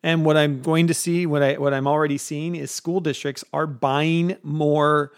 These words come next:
hardware around teachers being able to make instructional videos in their classroom or even audio files. We've had a couple teachers who, instead of doing videos, are creating podcasts like this. Sit down at a microphone,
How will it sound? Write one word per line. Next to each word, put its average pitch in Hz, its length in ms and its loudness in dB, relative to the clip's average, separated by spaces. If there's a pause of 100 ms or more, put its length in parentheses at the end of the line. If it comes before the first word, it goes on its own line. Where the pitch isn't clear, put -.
(160)
hardware 143 800 0
around 151 760 0 (340)
teachers 180 400 2
being 151 280 0
able 151 240 2
to 151 120 -4
make 165 280 -2
instructional 147 540 -6
videos 127 380 -6
in 127 60 -10
their 135 100 -10
classroom 135 540 -10 (340)
or 220 280 6
even 220 340 0
audio 220 340 2
files. - 560 -8 (420)
We've 175 140 0
had 196 160 4
a 190 60 2
couple 190 260 0
teachers 180 540 -2
who, 180 400 -2 (160)
instead 175 400 2
of 180 80 0
doing 185 260 0
videos, 165 640 -2 (320)
are 175 160 2
creating 208 340 2
podcasts 196 540 -2
like 196 160 -4
this. 262 420 -6 (320)
Sit - 160 -12
down 277 220 2
at 269 80 0
a 269 40 0
microphone, 240 600 -4